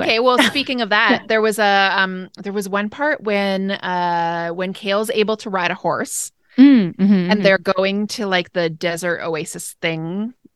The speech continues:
Speaker 1: like,
Speaker 2: Yes.
Speaker 1: supposedly for Irene's birthday, but really they wanna look at those old ruins.
Speaker 2: Yes.
Speaker 1: Um, and there's one part where they're riding through the desert and he challenges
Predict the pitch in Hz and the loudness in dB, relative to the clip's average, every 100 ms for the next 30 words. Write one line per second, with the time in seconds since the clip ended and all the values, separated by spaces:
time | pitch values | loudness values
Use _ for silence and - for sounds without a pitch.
0 | _ - 180 175 - 175 180 160 156 170 | _ -2 0 0 -6 -8 -4 -4 -4 -6
1 | 170 - 156 127 123 104 120 - 233 226 | -6 -4 -4 -2 -2 -6 -10 -4 0 0
2 | 220 190 156 156 165 175 - 165 175 170 | 0 0 -2 -6 -10 -10 -14 -16 -14 -12
3 | 165 160 - 156 151 190 208 208 202 202 | -10 -10 -10 -8 -8 -4 0 0 0 -4
4 | - - 190 - - 180 165 165 - _ | -8 -10 -8 -6 -2 0 0 -4 -12 _
5 | _ 202 190 185 190 196 - 226 226 226 | _ -6 -4 -2 -2 -2 -2 -2 0 0
6 | 220 180 185 190 196 175 165 165 196 196 | 2 2 0 -2 -4 -2 -2 -2 -4 -4
7 | 180 190 165 170 175 175 165 | -4 -4 -4 -4 -6 -6 -6